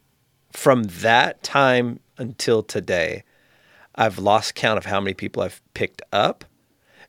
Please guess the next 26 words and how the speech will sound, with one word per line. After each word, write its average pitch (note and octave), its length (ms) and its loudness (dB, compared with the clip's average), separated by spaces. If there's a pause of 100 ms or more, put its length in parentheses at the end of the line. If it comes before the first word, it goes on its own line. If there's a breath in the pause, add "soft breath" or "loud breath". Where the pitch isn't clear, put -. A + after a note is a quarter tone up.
And A2 220 2
you G#2+ 140 -2
wouldn't A#2+ 240 0
believe G2 400 0
some A2 180 -2
of F#2+ 80 -8
the - 60 -4
stories F#2+ 480 -6
that F2+ 320 -2 (400)
have - 180 -2
come - 300 -4
out G2+ 240 2
of F2+ 360 -4 (120)
giving G2+ 240 -2
people G2 300 -8
rides. - 500 -6 (360 loud breath)
Okay, G2+ 220 2
I'll F2 80 2
tell A2 160 2
you G2 60 4
a F#2 40 0
story. - 320 -4
So G2 440 0 (280)
driving G#2 360 2
downtown G#2 480 2
Lakeland, F2+ 480 -4